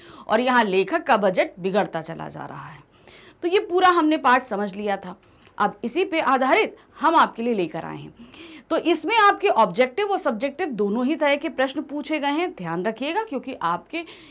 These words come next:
इन्हीं दोनों पैटर्न, पैटर्न से आपको एग्जाम्स होते रहते हैं। तो चलिए,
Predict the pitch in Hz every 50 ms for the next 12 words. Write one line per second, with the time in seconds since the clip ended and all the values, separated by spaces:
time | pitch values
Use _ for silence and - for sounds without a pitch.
0 | - _ - - 330 339 392 440 339 320 302 294 294 254 233 214 196 190 - 220
1 | 226 214 214 - - 220 202 202 233 226 220 277 330 277 202 175 - - 294 302
2 | 285 202 _ _ - 185 180 196 202 196 180 185 180 175 202 202 208 - - -
3 | - 196 196 185 185 180 165 147 147 139 - 143 139 135 - - _ _ - -
4 | - _ - 185 175 - 220 247 330 427 427